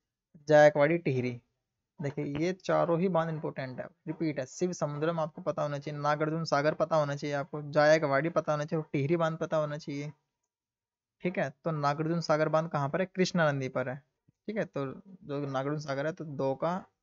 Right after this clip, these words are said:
द, तो दो का द सबसे पहले देखते हैं कहाँ पर है, ठीक है ना, ए, बी, सी, डी। तो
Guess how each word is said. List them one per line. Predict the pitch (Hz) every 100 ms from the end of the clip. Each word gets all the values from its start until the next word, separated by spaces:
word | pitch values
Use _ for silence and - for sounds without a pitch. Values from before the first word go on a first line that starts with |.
| _ _ _
द, | 208 156 131 123 - _ _ _ _ _ _ _ _ -
तो | 151
दो | 139 147
का | 151 175
द | 156 160
सबसे | 160 - 165
पहले | 151
देखते | 147 143 151
हैं | 151
कहाँ | 143
पर | 156 139
है, | 151
ठीक | - _ _ _ _ - 233
है |
ना, | 208
ए, | 131
बी, | 135 139
सी, | - 143
डी। | 147 139
तो | 185 _ _ _ - 131 123 123 - 190